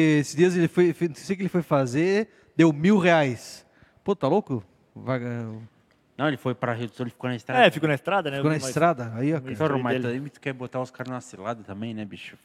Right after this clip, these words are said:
Speaker 3: Mas ele
Speaker 2: Falando
Speaker 3: faz
Speaker 2: sério.
Speaker 3: de, a Tower faz de cachorro, qualquer coisa. Até de cachorro, cara. Papagaio, quer botar
Speaker 1: Seguro
Speaker 3: no
Speaker 1: de
Speaker 3: seguro.
Speaker 1: cachorro, já viram isso?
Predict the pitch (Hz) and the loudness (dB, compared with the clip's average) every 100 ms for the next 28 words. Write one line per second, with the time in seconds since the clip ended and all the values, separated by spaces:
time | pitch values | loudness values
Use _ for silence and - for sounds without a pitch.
0 | - 147 160 165 233 160 151 147 139 135 | 0 4 4 6 4 6 6 6 4 2
1 | 127 120 - 139 143 143 135 123 117 - | 0 -4 2 4 4 2 -2 -2 -4 -2
2 | 131 156 143 127 127 - 131 143 165 185 | -2 0 -2 -6 -6 -4 -2 -2 -2 -8
3 | 165 _ _ - 208 208 - 220 151 113 | -8 _ _ -2 0 0 0 0 0 -2
4 | 110 107 - - 131 127 147 156 143 143 | -10 -12 -14 -8 -4 -2 0 -2 -4 -2
5 | 131 165 - 139 139 165 160 123 120 165 | 4 2 2 0 4 4 4 0 2 2
6 | 185 - 117 | 0 -2 -8